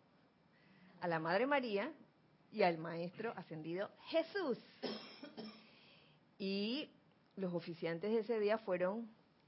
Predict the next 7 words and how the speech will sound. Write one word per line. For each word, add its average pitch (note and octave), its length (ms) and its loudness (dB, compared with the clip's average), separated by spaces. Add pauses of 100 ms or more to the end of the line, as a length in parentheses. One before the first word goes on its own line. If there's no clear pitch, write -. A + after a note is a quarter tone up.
(140)
Isa A3+ 480 -2
y A3 240 -4
Cristian. F3 840 -6 (1200)
Isa A3 460 -6
y F3+ 80 -4
Cristian, E3 720 -6 (920)
quienes, C#4 520 8